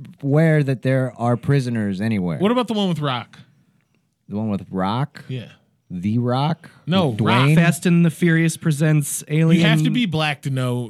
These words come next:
Speaker 2: Rock, I guess. Um,
Speaker 1: I don't know who Rock is.
Speaker 2: Jeremy, can you pull up Rock,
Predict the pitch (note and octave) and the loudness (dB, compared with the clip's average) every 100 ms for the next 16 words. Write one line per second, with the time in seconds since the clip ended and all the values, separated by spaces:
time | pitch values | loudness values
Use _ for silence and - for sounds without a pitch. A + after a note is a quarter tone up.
0 | A2 A#2+ A2+ G#2 A2+ G#2 A2 - - - | -10 -10 -10 -10 -12 -10 -12 -12 -12 -8
1 | C#3+ D3 C#3+ C#3 C#3 C#3+ C#3+ C3 A#2+ A2+ | -4 -2 0 0 2 2 4 2 0 -2
2 | A2+ A#2+ - A#2+ A3 C4 A#3 E4+ F#4+ - | -2 -4 -2 -2 0 0 -4 -8 -8 -6
3 | F#4+ F#4+ - - B2 C#3 D#3+ E3+ | -6 -8 -14 -12 -4 -4 -4 -8